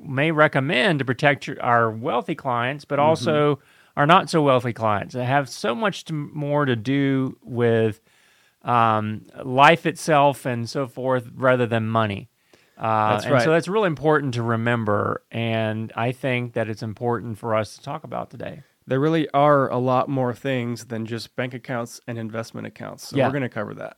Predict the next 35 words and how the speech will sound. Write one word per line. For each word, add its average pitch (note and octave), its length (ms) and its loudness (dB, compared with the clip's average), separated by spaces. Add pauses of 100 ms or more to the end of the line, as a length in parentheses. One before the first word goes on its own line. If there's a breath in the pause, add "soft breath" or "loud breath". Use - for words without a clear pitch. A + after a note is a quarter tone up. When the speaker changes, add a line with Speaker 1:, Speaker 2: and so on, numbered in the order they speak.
(120)
Speaker 1:
You D3+ 180 -4
know, C3+ 120 4
there's C3 220 2
a A#2+ 80 0
quote C#3 380 2
from A#2 400 -2
F. B2+ 160 2
Scott, - 340 0
Scott - 300 4
Fitzgerald B2 580 2
in G#2+ 60 -6
nineteen A2 340 -4
twenty-six. G#2+ 500 -2
He A#2+ 80 -6
wrote A2+ 260 -2
that A2+ 120 -10
the A2+ 80 -6
rich C#3 240 -2
are C#3+ 60 -4
different B2+ 340 -4
from B2 160 -4
you A#2+ 160 0
and A2+ 160 0
me, A2 340 -2 (500 soft breath)
and B2+ 140 -6
Ernest C3+ 300 0
Hemingway A#2 460 0
supposedly A2+ 480 0
retorted, G#2+ 500 -2
"Yes, A2+ 340 0
they - 180 -4
have A2 160 -2
more G#2 180 -4
money." G2+ 360 -2
Speaker 2:
<laughs> C3+ 60 -10